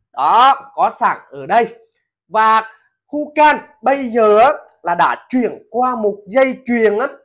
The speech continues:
sản xuất tiên tiến hơn. Nên là lúc bảo review này, test thử âm thanh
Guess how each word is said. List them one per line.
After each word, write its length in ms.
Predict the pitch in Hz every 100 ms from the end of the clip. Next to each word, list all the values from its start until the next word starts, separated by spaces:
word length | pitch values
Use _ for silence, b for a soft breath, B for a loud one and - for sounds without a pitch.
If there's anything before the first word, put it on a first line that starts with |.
| _
sản 320 | - 220 156 -
xuất 160 | 294 320 -
tiên 240 | 254 254 247
tiến 240 | 196 208
hơn. 260 | 254 262 254 - b b b
Nên 320 | 226 254 262
là 200 | 247 208
lúc 220 | 202 302 - - _ _ -
bảo 360 | 165 110 - 170
review 500 | 208 196 285 302 285
này, 140 | 185 - _ _ -
test 140 | 285 - -
thử 240 | 240 180 -
âm 240 | 240 254
thanh 260 | 233 254